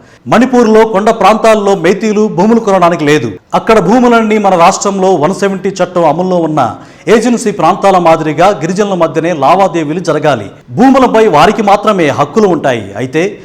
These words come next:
మణిపూర్ లోయ ప్రాంతంలో ఉండే మైతీలు తమను ఎస్టీ జాబితాలో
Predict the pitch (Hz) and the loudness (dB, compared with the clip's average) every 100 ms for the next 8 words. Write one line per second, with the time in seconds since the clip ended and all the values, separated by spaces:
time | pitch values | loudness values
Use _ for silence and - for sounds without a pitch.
0 | - - 190 254 247 214 185 214 208 208 | -20 -2 0 0 0 0 2 2 2 -2
1 | 180 196 190 170 175 165 139 151 190 247 | 0 -2 0 -2 -2 -2 -2 -2 -2 -2
2 | 226 107 - - - 196 214 190 180 - | -2 -6 -12 -20 -4 0 0 0 -2 -2
3 | 233 185 - - 202 190 | -2 2 0 0 -2 0